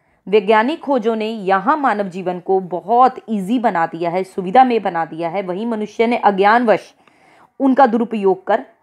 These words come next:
अपने विनाश की तैयारी कर ली है। और एक विनाश तो हम आज के टाइम में ही देख रहे हैं कि किस तरह चाइना से वायरस आया है और हमारे दो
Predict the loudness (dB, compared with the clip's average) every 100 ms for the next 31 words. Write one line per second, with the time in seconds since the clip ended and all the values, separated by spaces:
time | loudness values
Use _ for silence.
0 | _ -4 -2 -2 -2 -2 -4 -10 0 2
1 | 2 -2 -4 -2 2 2 0 _ 0 0
2 | 0 -2 -2 -2 -2 -4 -4 -6 -10 _
3 | _ _ 4 4 4 2 0 0 0 -6
4 | -6 -4 -4 -4 -6 -8 -8 -8 -8 -8
5 | -10 -10 _ 2 4 4 0 -12 _ _
6 | 2 2 4 0 -2 -2 0 0 -2 0
7 | 0 0 2 2 2 0 0 0 0 -2
8 | 0 2 4 2